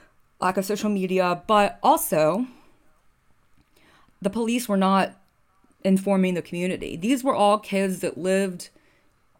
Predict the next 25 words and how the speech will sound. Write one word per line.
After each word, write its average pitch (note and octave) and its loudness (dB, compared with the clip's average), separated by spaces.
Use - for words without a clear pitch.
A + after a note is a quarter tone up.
around F3 0
each D#3+ -6
other. C#3+ -4
These F#3 -4
were G3 0
all, F#3 0
it F#3+ 0
was F3 -6
a F3 -6
handful G3+ -4
of F3+ -2
neighborhoods D#3+ -8
where E3 -8
this D3+ -6
happened. - -12
It D#3+ -6
wasn't, F3+ -2
like, D#3+ -4
all F3 2
over D#3+ -2
the D3+ 0
city D#3 -4
of C#3+ 0
Atlanta. - -6
Okay? D3+ -2